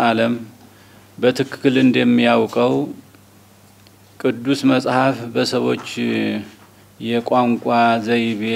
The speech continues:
የተጻፈ የእግዚአብሔር ቃል ነው። በመንፈሳዊውም ሆነ በዓለማዊው፣ እ፣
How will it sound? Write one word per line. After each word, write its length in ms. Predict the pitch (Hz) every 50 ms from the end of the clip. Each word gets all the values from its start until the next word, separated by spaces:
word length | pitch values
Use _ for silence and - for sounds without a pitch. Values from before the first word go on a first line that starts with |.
| 117 120
የተጻፈ 580 | 123 123 120 120 - 117 - 110 117 117 113 - 127
የእግዚአብሔር 680 | 127 123 127 120 110 120 123 120 120 95 113 120 117 113
ቃል 260 | 117 123 117 117 113 107
ነው። 160 | 101 95 92 90 - - - - - - _ _ - - - - - - - - - - - - - - - - - - - - - - - - - - - - - - - - - - - - - - - - - -
በመንፈሳዊውም 1000 | - 123 123 127 131 135 131 110 139 139 135 - 135 127 127 127 131 127 131 131 120
ሆነ 260 | 117 120 120 120 120 123 127 127 131 139 139 - -
በዓለማዊው፣ 880 | 139 123 127 127 127 123 127 123 120 120 120 120 120 117 120 123 120 120 113 110 110 110 113 - - - - - - - -
እ፣ 120 | - 123